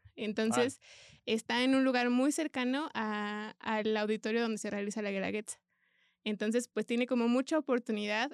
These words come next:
Speaker 1: como para explotar, ¿no? Los recursos de la región y en una zona, pues, súper, súper
Speaker 2: No,
Speaker 1: padre,
Speaker 2: mames,
Speaker 1: ¿no?
Speaker 2: buenísimo.
Speaker 1: <clears throat>
Speaker 2: Hasta turística y
Speaker 1: Entonces,
Speaker 2: todo el rollo.
Speaker 1: ajá. De hecho, la idea, ya que se fue como ejecutando la, la casa,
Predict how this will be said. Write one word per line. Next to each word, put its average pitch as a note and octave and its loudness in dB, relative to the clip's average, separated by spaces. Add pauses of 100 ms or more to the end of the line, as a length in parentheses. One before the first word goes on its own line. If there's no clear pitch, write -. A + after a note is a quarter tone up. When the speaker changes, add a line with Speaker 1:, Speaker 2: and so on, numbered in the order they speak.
(120)
Speaker 1:
como G#3+ 0
para F#3+ -2
explotar, G#3 -2
¿no? A3 -2
Los A3 2
recursos G#3+ -2
de A#3+ 0
la G#3+ -4
región A3+ -4 (360)
y A3+ 0
en A3 0
una A3+ 0
zona, B3 0
pues, G#3 -2
súper, G3+ -2
súper A3 0
Speaker 2:
No, D3 -4
Speaker 1:
padre, F3+ 0
Speaker 2:
mames, G3+ -6
Speaker 1:
¿no? A3 -4
Speaker 2:
buenísimo. E3+ -8
Speaker 1:
<clears throat> D4+ -4 (360)
Speaker 2:
Hasta A#2 -8
turística A3 0
y - 4
Speaker 1:
Entonces, D4+ 2
Speaker 2:
todo - 0
el - -6
rollo. B3 -4
Speaker 1:
ajá. D#4 2 (340)
De A3+ 0
hecho, C4+ 0
la B3+ 2
idea, B3 0
ya A3 -2
que A#3 0
se G#3+ -2
fue G#3 -4
como A3+ 4
ejecutando G#3+ -2
la, G3 -2 (240)
la G#3 -2
casa, B3 -2